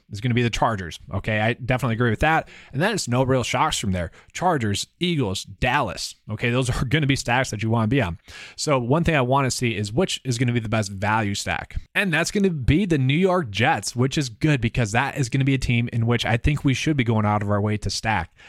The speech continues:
I like that a lot. One stack that I'm not gonna end up on as well is gonna be maybe Mac Jones and then Jakobi Meyers or Nelson Agholor. You could do that. I'm not gonna do that. It does pop as, like, a value stack, though, if you want to go that approach.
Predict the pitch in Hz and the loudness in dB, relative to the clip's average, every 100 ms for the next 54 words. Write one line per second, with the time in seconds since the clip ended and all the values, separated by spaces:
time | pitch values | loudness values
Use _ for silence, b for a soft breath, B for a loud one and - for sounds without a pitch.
0 | B 104 120 127 131 117 107 104 85 - | B -2 0 0 0 0 0 -2 -4 -8
1 | B B B 190 214 - 160 170 151 120 | B B B -2 -2 0 0 2 2 2
2 | 117 135 160 131 151 160 151 131 135 131 | 2 2 2 2 2 2 2 2 0 0
3 | 123 104 123 131 - 113 131 143 139 135 | -2 2 2 2 0 0 0 2 2 0
4 | 110 113 139 131 113 120 131 - 117 127 | 0 0 2 2 4 2 0 0 0 2
5 | 143 - B - 120 117 113 123 135 127 | 0 -4 B -4 0 0 0 -2 0 2
6 | 110 120 131 113 120 117 117 - 110 113 | 2 2 0 0 2 2 0 0 -2 0
7 | 131 127 127 127 - 131 131 - 139 156 | 2 2 2 -2 2 2 2 2 2 4
8 | 147 - 127 131 113 110 92 82 71 - | 2 0 0 2 0 -2 -4 -6 -8 -10
9 | _ _ - 120 131 120 - 117 107 104 | _ _ -10 -4 0 0 0 0 0 0
10 | 101 98 98 90 67 - - 62 - 95 | -2 -4 -4 -4 -4 -6 -8 -10 -6 -6
11 | 101 123 123 117 107 101 90 90 90 - | -2 -2 0 -2 -2 -4 -4 -4 -2 0
12 | 156 - | 0 -4